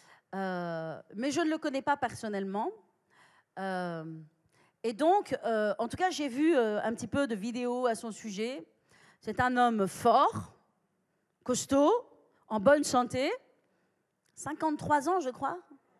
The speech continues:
Cinquante-trois ou cinquante-quatre ans. Il a fait une sieste.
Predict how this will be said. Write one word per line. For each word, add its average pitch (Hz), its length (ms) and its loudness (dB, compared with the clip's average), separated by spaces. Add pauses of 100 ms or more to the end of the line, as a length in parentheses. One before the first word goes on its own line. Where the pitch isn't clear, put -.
(1160)
Cinquante-trois 269 800 -2
ou 269 60 -4
cinquante-quatre 247 680 -6
ans. 269 180 0 (760)
Il - 40 -6
a 240 40 -8
fait 339 120 2
une 302 80 4
sieste. - 720 0